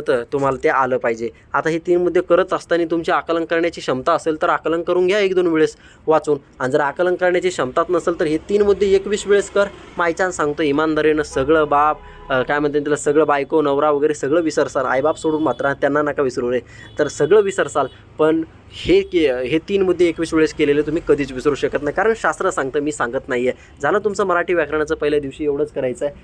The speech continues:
याच्या पलीकडे तुम्हाला काही करायचं नाही आहे. त्याच्यानंतर सामान्य ज्ञान हा विषय आहे. हा विषय कसा आहे पोराव, खोंदापाड निकला चिव्वा, पण याचंही मी तुमच्याकडून अभ्यास करून घेणार आहे. याच्यामध्ये मी तुम्हाला सांगणार राज्य आणि राजधान्या, एकूण केंद्रशासित प्रदेश वगैरे बघायचं आहे सामान्य ज्ञानचं.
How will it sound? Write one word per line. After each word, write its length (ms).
याच्या 160
पलीकडे 300
तुम्हाला 220
काही 300
करायचं 360
नाही 240
आहे. 100
त्याच्यानंतर 380
सामान्य 440
ज्ञान 160
हा 120
विषय 260
आहे. 120
हा 80
विषय 260
कसा 240
आहे 80
पोराव, 360
खोंदापाड 500
निकला 280
चिव्वा, 320
पण 80
याचंही 380
मी 100
तुमच्याकडून 440
अभ्यास 280
करून 240
घेणार 260
आहे. 120
याच्यामध्ये 340
मी 140
तुम्हाला 220
सांगणार 380
राज्य 240
आणि 140
राजधान्या, 400
एकूण 320
केंद्रशासित 500
प्रदेश 320
वगैरे 300
बघायचं 380
आहे 60
सामान्य 320
ज्ञानचं. 320